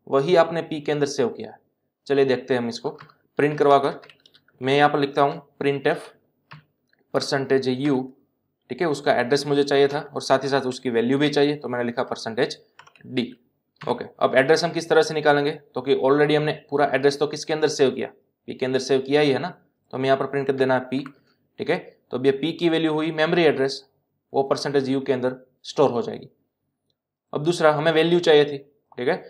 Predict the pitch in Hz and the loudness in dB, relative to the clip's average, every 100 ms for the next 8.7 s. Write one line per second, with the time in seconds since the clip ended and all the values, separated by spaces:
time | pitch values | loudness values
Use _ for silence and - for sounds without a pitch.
0 | _ _ - 131 131 160 180 170 175 165 | _ _ -4 0 4 4 4 4 2 0
1 | 160 160 151 147 147 147 147 _ _ 135 | 2 2 2 -4 -2 -4 -8 _ _ -12
2 | 135 143 139 147 139 139 131 139 139 123 | 0 2 2 0 -2 0 -2 0 0 2
3 | 147 147 131 - 135 135 - 131 - _ | 2 2 0 0 -2 -2 -6 -6 -6 _
4 | - 139 139 - 110 - - _ _ _ | -8 -4 -4 -4 -4 -6 -12 _ _ _
5 | _ _ _ - 170 180 - _ _ 131 | _ _ _ -6 -6 -6 -16 _ _ -2
6 | 117 131 160 165 160 165 160 143 143 - | -2 -2 0 0 4 4 4 0 -2 -16
7 | _ _ - 135 151 165 - - 135 143 | _ _ -2 2 2 0 -6 -4 0 6
8 | 147 151 - 139 135 147 123 | 4 4 -10 -8 0 0 0